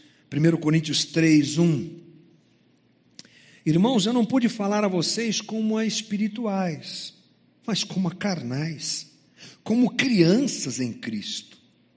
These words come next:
Eu dei leite a vocês e não alimento sólido, pois vocês não estão em condições de recebê-lo. De fato, vocês ainda não estão em condições, porque ainda são carnais.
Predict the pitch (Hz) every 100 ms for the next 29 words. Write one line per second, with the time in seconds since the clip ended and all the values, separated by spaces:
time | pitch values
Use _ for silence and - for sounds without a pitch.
0 | _ _ _ _ _ - 226 247 269 254
1 | 302 302 320 277 - 208 233 185 220 277
2 | 254 247 294 269 262 - - 185 214 151
3 | 139 - 220 208 220 - 262 277 247 285
4 | 220 - 285 277 262 247 175 240 262 220
5 | 214 214 247 147 143 175 160 - - -
6 | 180 180 262 262 277 254 277 233 233 285
7 | 277 269 247 - - 262 254 240 233 226
8 | 269 - 208 190 226 220 226 208 285 311
9 | - - 294 254 - - - 190 214 254
10 | 277 294 240 127 - -